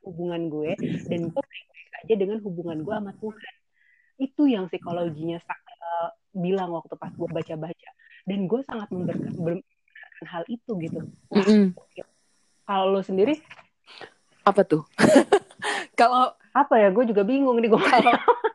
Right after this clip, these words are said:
Speaker 2: kalau gue melihat, kalau gue pribadi melihat, flexing ini udah, udah hinggap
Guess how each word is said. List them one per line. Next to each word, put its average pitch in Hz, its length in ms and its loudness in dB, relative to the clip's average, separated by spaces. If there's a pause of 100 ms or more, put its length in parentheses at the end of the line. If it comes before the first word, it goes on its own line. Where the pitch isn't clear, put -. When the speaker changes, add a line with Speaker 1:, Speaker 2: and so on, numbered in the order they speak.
(120)
Speaker 2:
kalau 254 260 -2
gue 247 340 -10 (120)
melihat, 254 560 -18 (480)
kalau 208 240 -14
gue 214 160 -14
pribadi 214 480 -12
melihat, 185 480 -16
flexing 202 480 -16
ini 233 100 -14
udah, 196 460 -6 (420)
udah 202 460 -2 (580)
hinggap 214 480 -4